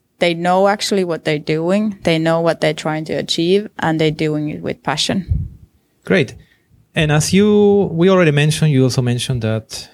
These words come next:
Speaker 2: you are also in corporate training. How would you compare these two worlds, uh,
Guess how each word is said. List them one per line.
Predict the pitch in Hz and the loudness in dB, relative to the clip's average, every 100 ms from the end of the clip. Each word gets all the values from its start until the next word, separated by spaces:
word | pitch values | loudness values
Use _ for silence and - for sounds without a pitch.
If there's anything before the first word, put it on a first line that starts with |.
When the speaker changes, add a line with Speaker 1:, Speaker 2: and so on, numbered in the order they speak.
| _ 135 | _ -4
Speaker 2:
you | 131 127 | 0 2
are | 127 | 2
also | 127 117 - 127 120 - | -2 -4 -6 -6 -8 -12
in | - 120 120 120 - | -12 -10 -10 -14 -14
corporate | - 139 135 139 120 117 _ | -2 0 0 -2 -2 -4 _
training. | - 156 156 113 107 113 117 - _ _ _ _ | 0 0 2 2 2 0 -6 -12 _ _ _ _
How | - 156 | -4 0
would | 165 | 2
you | 165 | 2
compare | 160 135 147 139 | 0 0 2 2
these | 131 127 - | 2 0 0
two | - 131 | -2 0
worlds, | 120 113 107 104 117 | 2 2 0 -4 -8
uh, | 110 | -8